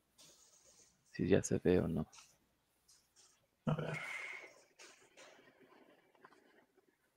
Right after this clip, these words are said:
Speaker 1: Extraño. Se ve el espacio de la galería para nosotros. Qué raro.
Speaker 2: Sí, porque casi la veo en mi,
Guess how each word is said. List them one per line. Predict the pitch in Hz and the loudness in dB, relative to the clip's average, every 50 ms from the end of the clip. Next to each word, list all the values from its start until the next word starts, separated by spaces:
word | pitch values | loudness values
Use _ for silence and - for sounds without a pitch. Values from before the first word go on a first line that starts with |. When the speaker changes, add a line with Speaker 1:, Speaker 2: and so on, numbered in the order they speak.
| _ _ _ _ _ - _ _ _ _ _ _ - _ _ _ _ _ _ _ _ _ _ _ _ _ _ _ _ _ _ _ _ - | _ _ _ _ _ -20 _ _ _ _ _ _ -20 _ _ _ _ _ _ _ _ _ _ _ _ _ _ _ _ _ _ _ _ -16
Speaker 1:
Extraño. | - - - - - - 147 101 101 101 - - - - - - - - - | -14 -12 -12 -8 -2 2 4 4 4 2 0 -6 -12 -16 -14 -14 -14 -6 4
Se | - 120 | 8 10
ve | 117 | 10
el | 113 110 | 12 10
espacio | 110 - - 104 104 101 - - 110 101 | 8 4 6 6 6 6 6 6 6 6
de | 98 | 6
la | - | 4
galería | - 95 92 - - 95 95 | 2 -2 -2 -2 -2 -4 -4
para | - - - - | -2 -2 -6 -6
nosotros. | - - - 92 - - - - - - - - - - - - - - - - - - - - - - - - - - | -6 -6 -8 -8 -8 -8 -20 -20 -20 -20 -20 -20 -20 -20 -20 -20 -20 -20 -20 -20 -20 -20 -20 -20 -20 -20 -20 -20 -20 -14
Qué | - - - - | -14 -6 0 4
raro. | 87 95 92 92 95 - _ _ _ _ _ _ _ _ _ _ _ _ _ _ _ _ _ _ _ - _ _ _ _ _ _ _ _ _ _ - - - _ _ _ _ _ _ _ _ _ _ _ _ _ _ _ _ _ _ | 6 6 6 4 0 -6 _ _ _ _ _ _ _ _ _ _ _ _ _ _ _ _ _ _ _ -20 _ _ _ _ _ _ _ _ _ _ -20 -20 -20 _ _ _ _ _ _ _ _ _ _ _ _ _ _ _ _ _ _
Speaker 2:
Sí, | - - - | -20 -8 2
porque | - - 123 123 117 117 | 8 10 12 12 12 10
casi | 131 - - - 131 | 8 6 6 8 10
la | 127 123 | 10 12
veo | 120 120 | 12 12
en | 120 120 117 | 12 12 12
mi, | 117 - - - - - | 10 10 8 6 4 2